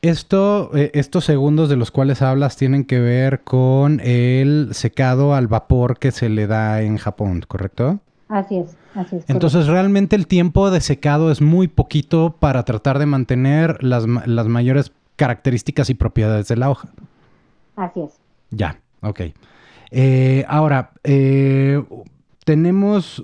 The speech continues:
Speaker 1: tengo dos que dicen fukamushi. Uno es sinensis y el otro es saikari. ¿Por cuál nos vamos?
Speaker 2: Vamos a,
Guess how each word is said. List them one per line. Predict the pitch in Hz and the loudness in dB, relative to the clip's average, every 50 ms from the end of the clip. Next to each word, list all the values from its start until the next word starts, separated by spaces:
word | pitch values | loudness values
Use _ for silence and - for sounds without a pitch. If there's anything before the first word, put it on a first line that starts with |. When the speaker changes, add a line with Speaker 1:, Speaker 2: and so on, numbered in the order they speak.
| 135 | -6
Speaker 1:
tengo | - 170 170 180 190 | -4 -2 0 0 0
dos | 180 185 185 180 160 - | 0 0 0 -2 -4 -6
que | - - 175 | -4 -4 -2
dicen | 160 151 156 143 - 160 160 165 165 | 0 0 -2 0 0 0 2 2 0
fukamushi. | 151 - - 123 - - 120 113 123 131 135 120 - - - 113 113 110 110 | 0 -2 -8 -10 -6 -4 -2 0 0 0 0 -2 -4 -8 -6 -4 -4 -4 -4
Uno | - 127 131 135 139 143 143 147 143 139 | -4 -4 -4 -2 0 0 0 0 0 0
es | 139 139 143 143 131 - - - _ _ _ - - - - - _ _ | 0 0 0 0 -2 -4 -8 -16 _ _ _ -20 -20 -20 -20 -20 _ _
sinensis | _ - - - - - - - - 143 139 139 139 139 139 139 139 139 135 135 135 131 131 139 143 147 151 151 143 - - - 170 170 160 - - - | _ -18 -16 -16 -14 -14 -10 -4 -2 0 0 2 2 0 0 0 0 0 0 0 0 0 0 0 0 0 0 0 -2 -4 -4 -2 0 0 0 -2 -2 -2
y | 135 | 0
el | 123 120 120 | 0 0 0
otro | 123 - - 131 123 127 | -2 -2 -2 -2 0 0
es | 127 131 135 143 139 - - - - _ - | 0 0 0 0 -2 -4 -6 -14 -16 _ -18
saikari. | - - - - 107 98 92 - - 123 113 104 98 87 - - _ _ _ _ _ _ _ _ _ _ _ | -16 -8 -6 -4 -4 -4 -4 -4 -4 -4 -2 -2 -4 -4 -6 -12 _ _ _ _ _ _ _ _ _ _ _
¿Por | - 110 107 | -2 -2 0
cuál | - 135 127 127 | 0 0 2 2
nos | 131 123 110 | 2 2 2
vamos? | 113 196 214 233 262 240 | 2 2 2 2 0 0
Speaker 2:
Vamos | 254 220 185 | 0 -4 -4
a, | - | -6